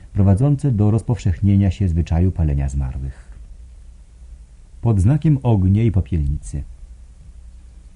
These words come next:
Na rozległych cmentarzyskach wczesnej epoki brązu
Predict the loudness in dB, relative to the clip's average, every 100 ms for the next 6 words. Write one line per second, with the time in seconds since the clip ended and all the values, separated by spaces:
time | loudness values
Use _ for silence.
0 | 2 4 6 6 4 2 0 0 -2 0
1 | 2 0 -2 -4 -2 -4 0 2 2 0
2 | 0 2 6 6 4 0